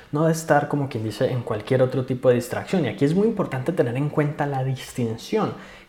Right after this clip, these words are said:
que le damos a los diferentes lugares de la casa en donde posiblemente trabajamos. Algunas personas trabajan desde su laptop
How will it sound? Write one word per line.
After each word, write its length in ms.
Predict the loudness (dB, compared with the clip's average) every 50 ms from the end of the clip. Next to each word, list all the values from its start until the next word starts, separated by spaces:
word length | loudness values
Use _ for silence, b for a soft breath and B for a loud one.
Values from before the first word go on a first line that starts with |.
| B
que 140 | -6 -2 -2
le 160 | 0 0 0
damos 380 | 2 2 2 4 2 0 0 0
a 20 |
los 220 | 0 0 0 2 2
diferentes 600 | 0 0 0 0 0 2 4 4 2 2 2 0 2
lugares 580 | 4 4 6 4 4 4 2 0 0 -6 -4 -4
de 100 | -2 -2
la 140 | -4 -4
casa 280 | 2 2 2 2 2 -2
en 80 | -2 0
donde 240 | 0 2 0 0
posiblemente 800 | 0 -2 -4 -4 -2 2 4 4 4 4 4 2 2 0 0 -2
trabajamos. 480 | -2 -2 -2 0 2 2 2 2 2 0
Algunas 260 | 0 0 0 0 2
personas 400 | 2 2 2 2 2 0 0 0
trabajan 320 | 2 4 6 6 6 6 4
desde 240 | 4 4 2 0
su 160 | 0 0 -2 0
laptop 460 | 2 2 2 2 4 4 4 4